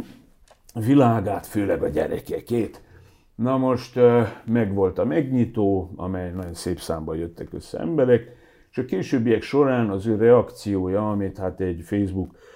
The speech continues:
ö, bejegyzésben, ö, tett közzé,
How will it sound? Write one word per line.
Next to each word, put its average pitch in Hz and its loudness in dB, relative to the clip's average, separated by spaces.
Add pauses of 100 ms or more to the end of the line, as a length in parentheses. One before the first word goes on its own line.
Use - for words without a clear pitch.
(160)
ö, 90 4
bejegyzésben, 90 4
ö, 85 -4 (440)
tett - -2
közzé, 117 2